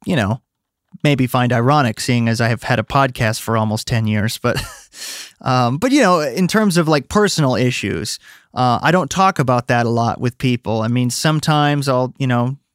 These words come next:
tell a story or whatever, but, um, a very select few people know who I am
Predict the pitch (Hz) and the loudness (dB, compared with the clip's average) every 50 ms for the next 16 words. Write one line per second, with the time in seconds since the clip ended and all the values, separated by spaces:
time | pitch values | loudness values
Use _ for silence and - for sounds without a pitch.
0 | _ _ - - 135 127 127 - - - 127 127 127 127 127 127 127 120 117 120 | _ _ -4 -2 0 0 0 -2 -2 0 0 2 2 2 2 2 2 0 0 0
1 | 123 135 156 160 127 120 110 123 123 113 - - - - - - _ _ _ - | 2 2 2 2 2 0 0 0 -2 -2 -2 -6 -16 -20 -20 -20 _ _ _ -6
2 | - 123 120 117 117 117 117 107 - - - 123 139 127 123 123 143 170 175 180 | -4 -2 0 0 0 -2 -2 -4 -6 -6 -4 -2 -2 -2 -2 0 2 2 2 4
3 | 185 170 156 139 - - - - - - 151 139 139 139 143 - _ - - - | 2 2 0 -2 -4 -6 -8 -6 -2 0 0 2 2 2 0 0 _ -10 -10 -10
4 | - - - 147 143 139 135 127 123 - - - 139 127 - 120 113 110 110 113 | -10 -6 0 2 4 4 4 2 0 -2 -4 -2 -2 -2 -2 -4 -2 -2 -2 -4
5 | 123 131 147 131 127 127 127 131 127 127 127 123 120 120 113 117 - _ _ _ | -6 -6 -4 0 0 2 2 4 4 4 2 2 2 0 -2 -4 -8 _ _ _
6 | _ - 151 143 127 120 117 117 117 120 131 147 135 110 110 - 156 131 | _ 0 0 2 2 2 2 2 2 2 2 2 0 0 -2 -4 -8 -10